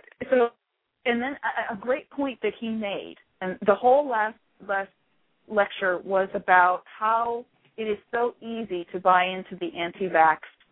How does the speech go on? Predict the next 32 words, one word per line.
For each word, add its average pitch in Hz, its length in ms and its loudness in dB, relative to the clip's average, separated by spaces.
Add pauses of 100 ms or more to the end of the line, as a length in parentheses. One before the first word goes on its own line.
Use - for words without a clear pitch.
idea, 156 500 -2 (100)
that 156 140 6
we're 180 80 2
giving 185 340 -2 (120)
too 247 80 2
many 214 340 0
too 196 80 -6 (140)
soon 247 520 4 (320)
or 180 140 8
that 170 300 0 (100)
the 190 80 -16 (140)
kids 185 160 -8
are 180 100 -8 (100)
too 190 80 -10
young. 214 540 -2 (800)
And 226 100 4
it - 80 -2
was, 202 140 4 (640)
I 269 120 4
didn't 269 300 0
know 196 180 -2
this 180 180 -6
stuff, 170 140 -10 (300)
fascinating 175 840 0
how 175 400 4 (200)
he, - 340 -12
he 202 200 -8
describes 202 460 4
how 190 120 -2
vaccines 214 460 -4
are 214 60 -16
created 202 640 0